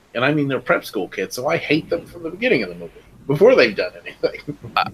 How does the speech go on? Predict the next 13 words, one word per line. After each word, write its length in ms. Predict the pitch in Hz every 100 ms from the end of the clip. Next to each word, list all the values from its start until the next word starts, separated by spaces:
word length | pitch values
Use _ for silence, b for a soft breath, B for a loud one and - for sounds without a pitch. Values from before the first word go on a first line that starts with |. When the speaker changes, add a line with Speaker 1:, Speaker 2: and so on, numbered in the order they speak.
| -
Speaker 2:
I 80 | -
think 180 | 220 -
the 60 |
biggest 400 | - 165 160 156
problem 400 | - 123 123 117
is, 420 | 92 101 92 - -
well, 100 | 104
first 260 | 113 185 196
of 40 |
all, 160 | 180 143
they're 160 | 131 127
not 160 | 120
acting 720 | 104 120 104 - 107 104 95